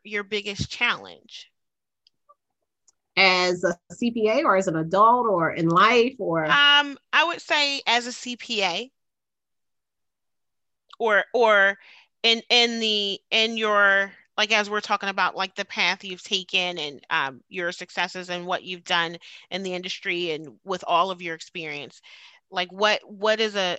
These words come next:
Speaker 1: a challenge that comes to mind?
Speaker 2: I think when we talk about challenges in general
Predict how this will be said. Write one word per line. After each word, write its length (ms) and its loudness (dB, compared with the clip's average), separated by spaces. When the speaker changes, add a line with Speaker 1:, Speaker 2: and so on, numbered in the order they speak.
Speaker 1:
a 80 -4
challenge 540 -4
that 180 -6
comes 360 -8
to 140 -14
mind? 460 -12
Speaker 2:
I 300 2
think 300 -2
when 220 -2
we 120 -2
talk 260 -4
about 220 -4
challenges 560 -4
in 160 -2
general 520 -6